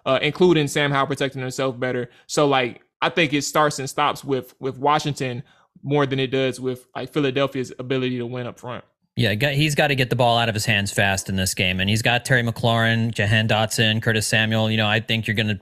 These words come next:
Speaker 2: probably see some quick hitters to these guys just to kinda
Speaker 1: Yeah.
Speaker 2: get the ball,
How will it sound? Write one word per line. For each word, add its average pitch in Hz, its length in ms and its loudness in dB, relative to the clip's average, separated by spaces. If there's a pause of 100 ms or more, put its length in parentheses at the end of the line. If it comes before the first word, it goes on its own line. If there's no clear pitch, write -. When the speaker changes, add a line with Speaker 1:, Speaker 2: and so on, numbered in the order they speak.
Speaker 2:
probably 107 240 0
see 110 160 -2
some 107 180 0
quick - 260 -2
hitters 110 300 0
to - 80 -4
these 101 220 -2
guys 107 260 0
just 117 220 -2
to 117 80 -4
kinda 104 240 0
Speaker 1:
Yeah. 127 60 -4
Speaker 2:
get 117 180 -2
the 110 40 0
ball, 110 380 0